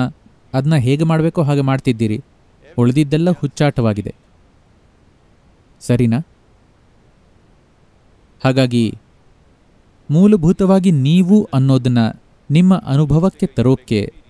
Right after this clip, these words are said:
ನಾವು ಎಲ್ಲಾ ರೀತಿಯ ಸರ್ಕಸ್ ಮಾಡ್ಬೇಕು, ನಿಮ್ಮನ್ನ ತಲೆ ಕೆಳಗೆ ಮಾಡ್ಬೇಕು. ಜೀವನವನ್ನ ಅದನ್ನ ಹೇಗೆ ಮಾಡ್ಬೇಕೋ ಹಾಗೆ ಮಾಡಿದ್ರೆ ಸಮಾಜ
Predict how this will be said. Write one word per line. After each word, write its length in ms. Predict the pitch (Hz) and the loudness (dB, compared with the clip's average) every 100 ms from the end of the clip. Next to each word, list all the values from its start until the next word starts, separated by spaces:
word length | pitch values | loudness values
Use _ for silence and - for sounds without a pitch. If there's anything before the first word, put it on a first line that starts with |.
| _ 131 | _ -2
ನಾವು 180 | 127 | 0
ಎಲ್ಲಾ 360 | 120 107 123 151 | 0 -2 -2 -2
ರೀತಿಯ 280 | 156 156 151 | -2 -4 -6
ಸರ್ಕಸ್ 420 | - 131 143 - | -4 -4 -6 -2
ಮಾಡ್ಬೇಕು, 460 | 113 101 98 - - _ _ _ _ | -4 -2 -8 -8 -14 _ _ _ _
ನಿಮ್ಮನ್ನ 280 | 160 170 175 | 0 2 0
ತಲೆ 280 | - 127 156 | -2 -2 -2
ಕೆಳಗೆ 320 | 170 156 160 | 0 0 0
ಮಾಡ್ಬೇಕು. 480 | 143 110 104 - - _ _ _ _ _ _ _ _ _ _ _ _ _ _ _ _ _ _ _ _ _ _ - | 0 -2 -4 -8 -18 _ _ _ _ _ _ _ _ _ _ _ _ _ _ _ _ _ _ _ _ _ _ -14
ಜೀವನವನ್ನ 720 | 117 156 196 208 196 190 190 | -2 0 4 4 4 2 2
ಅದನ್ನ 340 | - 151 170 165 156 - _ _ _ _ _ _ _ | 0 -2 0 0 -2 -4 _ _ _ _ _ _ _
ಹೇಗೆ 240 | 160 185 | 0 2
ಮಾಡ್ಬೇಕೋ 480 | 151 151 175 185 180 | 2 2 0 0 0
ಹಾಗೆ 200 | 127 113 | 0 0
ಮಾಡಿದ್ರೆ 460 | 117 123 107 101 - _ _ _ _ _ _ _ _ | 0 0 -2 -6 -10 _ _ _ _ _ _ _ _
ಸಮಾಜ 440 | - 127 147 160 | -4 0 2 2